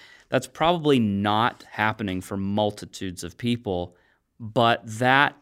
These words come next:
that impulse in us, which is to seek life, by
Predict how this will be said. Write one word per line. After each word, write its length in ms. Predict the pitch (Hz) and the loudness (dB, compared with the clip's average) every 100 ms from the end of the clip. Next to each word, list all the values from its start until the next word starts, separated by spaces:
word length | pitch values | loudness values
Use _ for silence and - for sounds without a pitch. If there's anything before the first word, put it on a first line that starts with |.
| _ _ _ _ _ _ _ _ _ _ _ | _ _ _ _ _ _ _ _ _ _ _
that 340 | - 120 127 - | -2 4 4 4
impulse 640 | 147 185 185 - 147 127 - | 2 2 2 2 2 2 -2
in 200 | 139 151 | 0 2
us, 460 | 110 90 - - - _ _ _ - | 2 0 -4 -6 -8 _ _ _ -2
which 300 | 123 123 120 | 0 0 0
is 200 | 113 - | -2 -2
to 220 | - 113 | -4 -2
seek 840 | - - - 165 156 - - - _ _ _ _ _ _ _ _ _ | 0 0 2 0 -2 -4 -18 -20 _ _ _ _ _ _ _ _ _
life, 800 | - 123 143 123 90 - - - _ _ _ _ _ _ _ | -2 2 4 4 0 -8 -16 -20 _ _ _ _ _ _ _
by 800 | - 113 120 123 120 120 113 110 | -14 -6 0 2 4 4 2 0